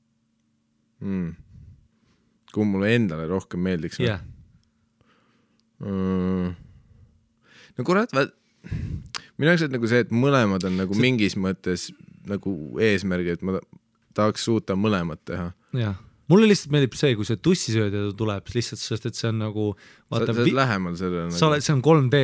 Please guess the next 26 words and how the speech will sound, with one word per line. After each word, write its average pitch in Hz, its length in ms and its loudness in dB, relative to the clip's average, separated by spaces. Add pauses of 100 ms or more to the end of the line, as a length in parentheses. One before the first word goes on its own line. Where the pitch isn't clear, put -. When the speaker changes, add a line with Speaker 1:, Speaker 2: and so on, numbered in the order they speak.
Speaker 2:
kogemus 117 320 0
Speaker 1:
Jah. 87 140 -2
Speaker 2:
nagu 101 100 -4
selles 101 240 -4
mõttes. 101 240 -14 (320)
On 180 140 4
sul 160 100 6
kunagi 120 560 0
mingi 127 240 -2
naine 113 240 0
tulnud 113 320 2
näkku 98 380 -8
või? 98 80 -8 (100)
Nagu, 101 240 -4
et - 160 -10
ta 104 140 -4
on, 101 160 -8
äh, 98 100 -6
nagu 98 300 -4 (500)
otseselt 110 380 2
Speaker 1:
Pri-, - 80 -2
Speaker 2:
squirtinud 107 500 2
nagu? 101 160 0
Speaker 1:
pritsinud, 95 320 -2
ei. 98 240 2
Speaker 2:
Jah, 104 240 -4